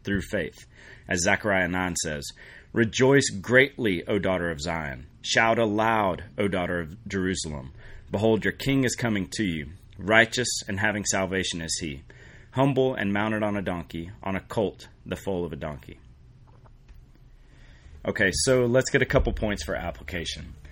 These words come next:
<clears throat> From this passage, we see that God worked his plans for generations and generations to send the Son for our salvation, and not just ours, but for the salvation of all nations. Now, if you lived back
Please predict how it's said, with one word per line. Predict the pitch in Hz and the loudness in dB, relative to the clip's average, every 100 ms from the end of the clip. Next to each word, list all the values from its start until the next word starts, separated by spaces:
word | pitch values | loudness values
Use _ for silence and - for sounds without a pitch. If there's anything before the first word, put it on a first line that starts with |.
| - - - - | -20 -14 -12 2
<clears throat> | - 160 - | 4 4 4
From | - 143 | 4 6
this | 139 - | 4 4
passage, | 123 113 92 87 | 4 4 0 0
we | 110 | 0
see | - 90 | 0 -2
that | 80 | -2
God | - 92 95 87 | 2 4 4 2
worked | 92 - | -2 -4
his | - 95 - | -4 -4 -4
plans | - 90 76 71 - - | -6 -4 -4 -6 -10 -12
for | - 87 | -8 -6
generations | 71 98 107 98 90 - 85 80 | -2 0 2 0 -2 -4 -8 -10
and | 71 80 76 | -8 -8 -4
generations | 92 82 76 73 - 69 - - - - - | -4 -4 -4 -6 -8 -8 -10 -14 -20 -16 -6
to | 90 - | -4 -2
send | 107 107 104 | 0 0 0
the | 101 | -2
Son | - 92 87 87 | -2 -2 -2 -4
for | - 82 - | -6 -8 -4
our | 85 85 78 | -2 0 -2
salvation, | 82 78 69 67 - - | -4 -4 -6 -8 -10 -10
and | 80 78 | -6 -4
not | 78 87 - | -2 -4 -4
just | - 107 - - | -4 -6 -6 -2
ours, | 98 78 71 - | 0 0 -4 -10
but | 80 - | -10 -10
for | 73 | -10
the | |
salvation | 76 82 76 80 - 71 | -6 -4 -4 -4 -6 -8
of | 71 - | -12 -8
all | 85 82 80 | -4 -2 -2
nations. | 73 71 - - - - - - - - - - - - - - | -4 -6 -8 -12 -16 -18 -20 -20 -20 -20 -20 -20 -20 -20 -10 2
Now, | 120 120 | 4 4
if | 123 - | 0 2
you | 147 | 2
lived | 127 160 143 104 | 4 2 0 2
back | 117 113 - | 4 4 0